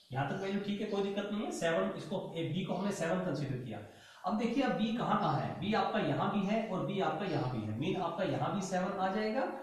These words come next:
और आपका ये डिजिट भी सेवन आ जाएगा और यहाँ already वन आपको गिवन है। ये आपकी इतनी प्रॉब्लम सॉल्व हो गई।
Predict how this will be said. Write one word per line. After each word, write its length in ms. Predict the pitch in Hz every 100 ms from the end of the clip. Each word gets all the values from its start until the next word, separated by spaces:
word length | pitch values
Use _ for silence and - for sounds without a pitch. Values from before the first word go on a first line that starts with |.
| - -
और 140 | 180 -
आपका 280 | - - 190 135
ये 140 | 156 -
डिजिट 300 | 120 - -
भी 80 | 185
सेवन 380 | - - 127 110
आ 120 | 104
जाएगा 240 | - -
और 160 | 170 147
यहाँ 260 | - 185 -
already 420 | 139 139 143 151
वन 140 | 135 113
आपको 280 | 104 165
गिवन 320 | 139 110 107 104
है। 160 | - 135
ये 80 | -
आपकी 240 | - 165
इतनी 280 | 151 156 -
प्रॉब्लम 220 | 113 131
सॉल्व 220 | - 117 107
हो 160 |
गई। 80 | 98